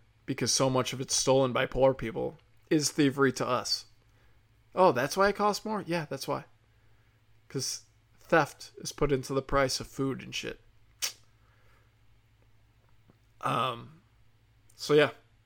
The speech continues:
spread it. Help those around you.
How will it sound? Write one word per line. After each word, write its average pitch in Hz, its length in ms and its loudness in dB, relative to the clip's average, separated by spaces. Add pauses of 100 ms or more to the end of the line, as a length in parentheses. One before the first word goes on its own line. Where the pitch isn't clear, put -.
(140)
spread 143 400 4
it. 139 140 4 (1000)
Help 143 260 6
those 139 200 6
around 127 340 2
you. 127 180 4